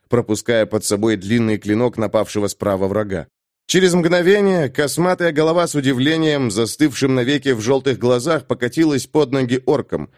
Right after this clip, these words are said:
Ещё в прыжке человек успел стремительной ласточкой полоснуть врага мечом.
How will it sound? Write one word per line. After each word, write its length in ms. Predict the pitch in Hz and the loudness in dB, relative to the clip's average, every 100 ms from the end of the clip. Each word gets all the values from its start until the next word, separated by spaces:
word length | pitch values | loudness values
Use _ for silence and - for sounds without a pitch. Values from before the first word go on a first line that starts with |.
| _ _ | _ _
Ещё 340 | 113 117 101 95 | 0 2 0 -4
в 60 | |
прыжке 520 | - 95 90 - 131 110 | 0 -2 -2 -2 0 0
человек 460 | 98 85 95 104 | -2 0 0 -2
успел 380 | 92 - 113 98 | -6 -2 0 0
стремительной 680 | - 98 104 107 104 101 101 | -2 -2 0 0 0 0 2
ласточкой 560 | 123 127 110 - 107 | 0 0 -6 -2 -2
полоснуть 640 | 104 104 98 - 117 127 | 0 0 0 0 0 0
врага 360 | 98 104 98 101 | -2 -2 0 0
мечом. 520 | 101 98 - 120 82 | 0 -2 0 0 0